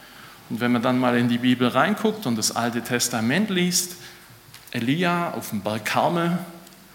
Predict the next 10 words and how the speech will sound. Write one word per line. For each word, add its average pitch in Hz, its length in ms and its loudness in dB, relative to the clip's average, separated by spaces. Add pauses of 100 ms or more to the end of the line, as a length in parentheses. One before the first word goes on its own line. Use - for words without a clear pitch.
(240)
diese 107 220 -4
Baalspriester, 151 1000 2 (800)
Power 151 440 4
Encounter, 147 640 4
ja, 131 240 6
diese, 120 480 4 (340)
dieses 113 440 2 (160)
Aufeinandertreffen 143 1200 4
der 135 120 0
Kräfte. 151 580 0